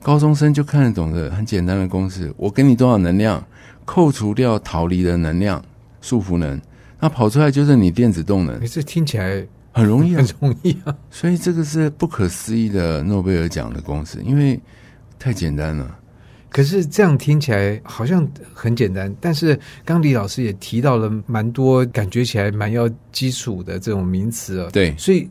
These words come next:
Speaker 2: 高中生能够接触这一块吗？以这个量子论？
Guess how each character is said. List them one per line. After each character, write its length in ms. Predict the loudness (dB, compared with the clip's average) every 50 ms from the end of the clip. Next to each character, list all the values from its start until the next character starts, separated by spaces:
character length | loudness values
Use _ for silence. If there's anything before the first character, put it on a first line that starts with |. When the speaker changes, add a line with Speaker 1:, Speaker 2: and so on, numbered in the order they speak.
| -14 -4
Speaker 2:
高 160 | 2 2 4 4
中 200 | 4 4 4 4
生 240 | 4 2 2 2
能 200 | 2 2 2 0
够 440 | 2 2 2 2 2 0 -2 -6 -8 -12
接 160 | -4 0 0 0
触 180 | 0 0 -4
这 180 | -2 -2 -2 -4
一 60 | -4
块 220 | -6 -8 -10 -10
吗？ 160 | -8 -10 -12 -12 -12 -12
以 60 | -10
这 140 | -8 -8 -6
个 40 |
量 220 | -6 -6 -6 -8 -10
子 140 | -12 -12 -12
论？ 120 | -12